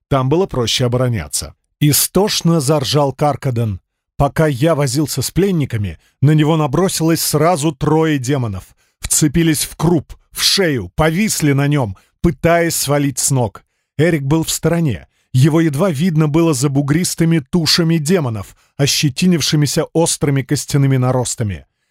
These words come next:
Стелла стреляла, не останавливаясь ни на секунду. Из спин многих демонов торчали её чёрные стрелы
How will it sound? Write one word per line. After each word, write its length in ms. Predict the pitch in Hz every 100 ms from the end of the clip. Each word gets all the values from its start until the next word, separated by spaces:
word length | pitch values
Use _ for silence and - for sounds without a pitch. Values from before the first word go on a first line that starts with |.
| _
Стелла 600 | - - - 175 196 180
стреляла, 640 | 180 - 160 156 156 156 151
не 140 | 147
останавливаясь 960 | 147 143 - 143 151 139 139 139 135 -
ни 160 | 127
на 120 | 135 131
секунду. 680 | - - 131 113 98 - _ _ _
Из 200 | 131 151
спин 340 | - - 180 170
многих 480 | 156 180 165 160
демонов 560 | 117 131 190 180 170 - _ _
торчали 560 | 160 156 - 165 170 160
её 440 | 151 131 139 147
чёрные 520 | 143 - 156 139 135
стрелы 580 | 127 - 147 175 165 156